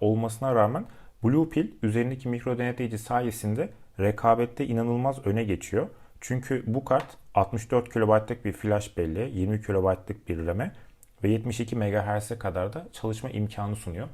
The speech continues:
Bunların gerçekten çok şahane özellikleri olduğunu söyleyebilirim. Eğer daha önce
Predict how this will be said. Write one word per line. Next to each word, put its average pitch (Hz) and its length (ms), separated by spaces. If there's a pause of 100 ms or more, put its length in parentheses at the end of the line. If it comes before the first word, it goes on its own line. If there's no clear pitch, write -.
(300)
Bunların 104 300
gerçekten 110 460
çok 110 260
şahane 101 360
özellikleri 92 520
olduğunu 90 280
söyleyebilirim. 95 640 (380)
Eğer 110 300
daha 107 220
önce 113 420